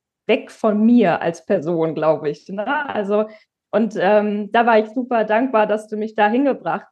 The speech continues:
hast und dass wir zusammen auch geschaut haben, was ist die Herausforderung, was ist jetzt wichtig? Und dass du mir eben nicht nur Methoden und Tools für das, für diese Teams an die Hand gegeben hast, sondern eben auch für mich. Weil das war ja ein ganz wichtiger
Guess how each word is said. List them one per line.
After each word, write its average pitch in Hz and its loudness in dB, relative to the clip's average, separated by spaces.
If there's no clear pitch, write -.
hast 240 -4
und 202 -4
dass 208 -6
wir 214 -4
zusammen 220 2
auch 214 0
geschaut 226 2
haben, 220 2
was 196 -2
ist - -6
die 320 0
Herausforderung, 294 -2
was 240 -6
ist 220 -10
jetzt 220 -8
wichtig? 339 -2
Und 220 0
dass 233 0
du 240 0
mir 226 4
eben 214 4
nicht 285 2
nur 254 4
Methoden 240 2
und 220 -4
Tools 233 -2
für 233 -4
das, 196 -8
für 220 -6
diese 185 -2
Teams 277 0
an 285 -4
die 285 -2
Hand 311 -4
gegeben 277 -2
hast, 269 -4
sondern 240 -2
eben 226 -2
auch 214 0
für 196 2
mich. 240 0
Weil 202 2
das 214 2
war 220 4
ja 220 6
ein 208 2
ganz 208 -4
wichtiger 220 -4